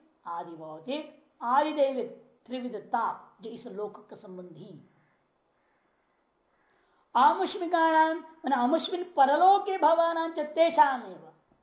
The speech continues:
उस परलोक में होने वाला वे ही तीन आध्यात्मिक आदि, और वहां पर भी तीनों है, है कि नहीं? आदि भौतिक भी है, आध्यात्मिक भी है, आदि दैविक भी है, वहां पर भी है तीनों प्रकार का।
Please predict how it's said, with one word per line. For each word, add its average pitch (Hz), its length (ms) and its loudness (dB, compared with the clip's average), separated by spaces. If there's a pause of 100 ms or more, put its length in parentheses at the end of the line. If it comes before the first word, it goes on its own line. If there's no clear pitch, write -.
(560)
उस 240 180 -12
परलोक 262 480 0
में 330 120 0
होने 285 340 0
वाला 262 340 4 (340)
वे 202 320 -2
ही 294 140 -2 (120)
तीन 277 360 -10
आध्यात्मिक 220 480 -6
आदि, 202 180 -8
और 196 420 -12 (500)
वहां 202 260 -4
पर 240 120 2
भी 254 80 -10
तीनों 262 300 -2
है, 262 120 0 (1120)
है 180 160 -20
कि 311 120 -12
नहीं? 311 240 -12
आदि 185 280 -8
भौतिक 196 400 -8
भी 196 120 -10
है, 196 100 -4
आध्यात्मिक 185 600 -12
भी 190 140 -12
है, 185 180 -6 (1080)
आदि 180 280 -10
दैविक 185 400 -14
भी 185 120 -14
है, 185 180 -8 (300)
वहां 165 200 -20
पर 175 220 -18
भी 190 120 -14
है 180 100 -16
तीनों 185 260 -18
प्रकार 185 440 -16
का। - 220 -16